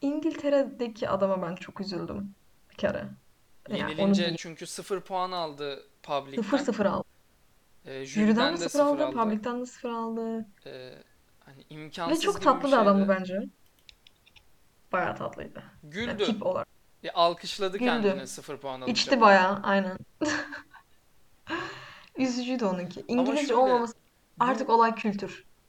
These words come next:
Speaker 1: bence. O yüzden.
Speaker 2: Evet. Yani dil olarak bak-, bakılmıyor çünkü iki Fransızca şarkı var.
Speaker 1: Bir tane İtalyanca şarkı var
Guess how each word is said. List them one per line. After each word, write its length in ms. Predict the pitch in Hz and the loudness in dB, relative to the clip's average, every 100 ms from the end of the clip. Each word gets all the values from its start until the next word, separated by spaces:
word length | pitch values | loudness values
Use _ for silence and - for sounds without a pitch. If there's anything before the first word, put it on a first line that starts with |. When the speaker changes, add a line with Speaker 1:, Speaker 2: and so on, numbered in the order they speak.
| - | -4
Speaker 1:
bence. 420 | 185 - - - - _ _ - | -4 -4 -10 -16 -16 _ _ -8
O 80 | 175 | -6
yüzden. 240 | 175 - 214 180 | -6 -10 -12 -14
Speaker 2:
Evet. 480 | 170 143 - - - _ _ _ | -12 -16 -20 -20 -20 _ _ _
Yani 520 | 165 160 170 170 175 156 _ - - 147 | -4 -4 -4 -10 -14 -20 _ -20 -20 -16
dil 160 | 180 180 | -8 -6
olarak 500 | 180 180 180 180 180 | -2 0 0 -2 -4
bak-, 320 | 180 - 175 | -4 -6 -10
bakılmıyor 460 | 165 196 180 156 | -8 -8 -10 -12
çünkü 460 | 147 175 165 180 165 _ _ - _ _ _ _ _ - - - _ | -12 -16 -10 -10 -10 _ _ -20 _ _ _ _ _ -20 -20 -20 _
iki 240 | 165 - | -14 -10
Fransızca 640 | 185 196 185 190 180 175 185 | -8 -6 -6 -6 -8 -8 -4
şarkı 420 | 196 170 170 180 | -4 -4 -6 -6
var. 420 | 170 180 - - - _ _ _ _ _ - _ _ _ _ _ 214 | -6 -10 -18 -20 -20 _ _ _ _ _ -20 _ _ _ _ _ -2
Speaker 1:
Bir 100 | 214 | 0
tane 300 | 214 185 196 | 0 -2 -4
İtalyanca 400 | 196 190 - - | -6 -4 -6 -6
şarkı 320 | - - - | -6 -4 -4
var 120 | - | -6